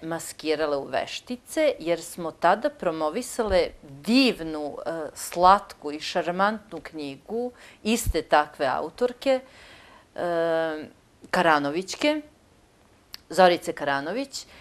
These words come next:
i mi smo napravile, znači, od njenih tekstova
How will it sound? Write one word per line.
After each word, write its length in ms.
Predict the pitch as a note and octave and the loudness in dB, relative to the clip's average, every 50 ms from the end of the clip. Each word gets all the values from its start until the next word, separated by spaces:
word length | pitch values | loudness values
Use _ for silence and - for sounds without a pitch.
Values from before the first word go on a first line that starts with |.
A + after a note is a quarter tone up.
| - - - - - _ - | -20 -20 -20 -20 -20 _ -8
i 120 | - E3+ | -6 -4
mi 160 | E3 F3 A3 B3+ | -2 -2 -2 -4
smo 200 | - - C#4 A3 | -2 -4 -2 0
napravile, 640 | F#3 E3 E3 E3 - B3 D4+ C#4+ D4+ C#4+ A3 F#3+ | 2 0 0 0 -4 -6 -4 -2 -2 -2 -2 -2
znači, 400 | F3 - F#3+ F3+ F#3 - G3+ F#3 - | -4 -4 -8 -8 -8 -8 -10 -6 -4
od 160 | F3 G3 E3+ | -4 -4 0
njenih 360 | G3 B3 C4 B3 G#3 - - - - | 0 0 2 2 0 0 4 6 8
tekstova 720 | - G#3 G#3 - - - - - D#3 C#3 C3 C3+ C3+ - | 8 8 6 6 -4 -10 -8 -4 -4 -2 -2 -2 -2 -2